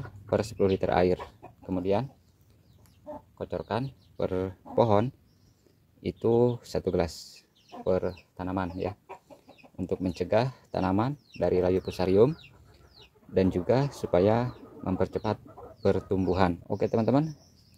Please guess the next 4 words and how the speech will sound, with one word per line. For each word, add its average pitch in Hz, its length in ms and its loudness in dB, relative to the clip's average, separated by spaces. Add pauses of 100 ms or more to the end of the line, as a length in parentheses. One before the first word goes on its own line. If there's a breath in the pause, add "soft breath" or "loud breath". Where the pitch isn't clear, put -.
(140)
seperti - 560 -6
ini 120 220 0 (960)
kultur 113 400 2
trichoderma 98 800 2